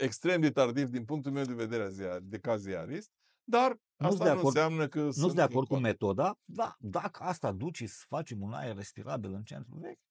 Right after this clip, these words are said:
Speaker 1: Da,
Speaker 2: și ilegal,
Speaker 1: da, și,
Speaker 2: ok, da.
Speaker 1: și eu am ceva cu metoda, dar o să vedem ce și cum. Da, și să trecem la, la, la cartea săptămânii. Uh,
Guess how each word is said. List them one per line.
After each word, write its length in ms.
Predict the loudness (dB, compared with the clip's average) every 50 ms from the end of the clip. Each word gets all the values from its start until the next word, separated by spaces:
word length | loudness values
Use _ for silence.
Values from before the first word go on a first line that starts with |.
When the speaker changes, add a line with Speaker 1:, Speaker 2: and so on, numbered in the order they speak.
| _ _ _ _ _ _ _ _ _ _ _ _
Speaker 1:
Da, 240 | _ 0 4 4 4
Speaker 2:
și 60 | 6
ilegal, 360 | 6 4 2 4 6 6 6 6 4 0 -2 -6
Speaker 1:
da, 60 | -8
și, 160 | -10 -8 -2
Speaker 2:
ok, 180 | 0 0 0 2 0 0 2 2
da. 180 | 2 2 0 0
Speaker 1:
și 200 | -4 -4 0 2
eu 100 | 6 8
am 200 | 8 8 6 4
ceva 460 | 0 -4 -6 -2 0 0 0 0 -2 -4
cu 160 | -6 -8 -8
metoda, 520 | -6 -6 -8 -8 -8 -8 -8 -6 -6 -8 -6
dar 320 | -4 -4 -4 -4 -4 -6 -6
o 120 | -6 -6
să 160 | -4 -4 -4
vedem 400 | -4 -2 -2 -2 -2 -2 -2 -4
ce 180 | -4 -6 -6 -6
și 180 | -6 -6 -8 -12
cum. 200 | -12 -16 -20 _ _ _ _ _ _ _ _ _ _ _
Da, 220 | 2 4 4 4 4
și 100 | 0 -4
să 140 | -6 -6 -4
trecem 380 | -4 -4 -4 -4 -2 -2 0 2
la, 300 | 4 4 4 4 4 2
la, 320 | 2 2 2 2 2 0
la 340 | 0 -2 -2 -2 -2 -4 -6 _
cartea 340 | 2 2 2 2 2 -2 -8
săptămânii. 600 | -8 -10 -10 -8 -6 -6 -6 -6 -8 -10 -10 -12 _ _ _ _ _ _ _ _ _ _ _ _ _ _ _
Uh, 540 | -4 -2 0 2 2 2 2 2 2 0